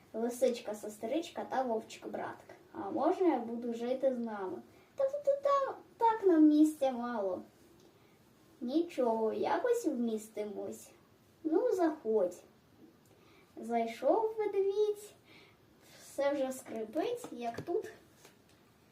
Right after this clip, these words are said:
Аф! Аф!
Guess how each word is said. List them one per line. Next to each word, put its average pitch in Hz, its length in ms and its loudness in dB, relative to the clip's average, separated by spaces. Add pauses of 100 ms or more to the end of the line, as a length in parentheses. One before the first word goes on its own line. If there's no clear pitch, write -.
(1300)
Аф! 719 400 10 (220)
Аф! 698 680 6